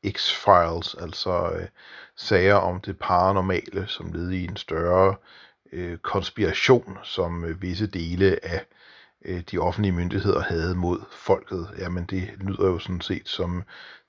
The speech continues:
taget ud af, øh, antivaxernes, øh, coronakonspiration, men jeg vil sige, at konspirationer, øh, de har eksisteret, øh, øh, i, i al den tid, jeg har levet, i hvert fald også, øh, længe før, og, øh,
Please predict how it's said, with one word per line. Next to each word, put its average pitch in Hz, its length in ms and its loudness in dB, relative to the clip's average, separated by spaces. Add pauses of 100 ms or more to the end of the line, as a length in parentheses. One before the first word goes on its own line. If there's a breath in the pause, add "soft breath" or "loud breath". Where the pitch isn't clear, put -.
(140)
taget 98 400 4
ud 104 280 -2
af, 90 400 2
øh, 87 260 -2 (300)
antivaxernes, 92 1160 -2
øh, 90 240 0
coronakonspiration, 98 1300 0
men 95 220 -2 (500 loud breath)
jeg 127 60 -4
vil 120 80 2
sige, 175 240 8
at 160 60 6
konspirationer, 160 720 4 (280)
øh, 107 220 -4
de 131 140 0
har 131 160 4
eksisteret, 110 680 -2
øh, 101 340 0
øh, 98 340 2 (320)
i, 104 140 -8 (160)
i 107 140 -8 (120)
al 120 140 6
den 113 80 0
tid, 104 180 -2
jeg 113 120 10
har 131 100 10
levet, 101 260 0
i 98 40 -2
hvert 92 220 0
fald 101 180 0
også, 101 400 0 (560 loud breath)
øh, 98 100 0
længe 95 280 2
før, - 520 4
og, 95 440 2
øh, 92 220 2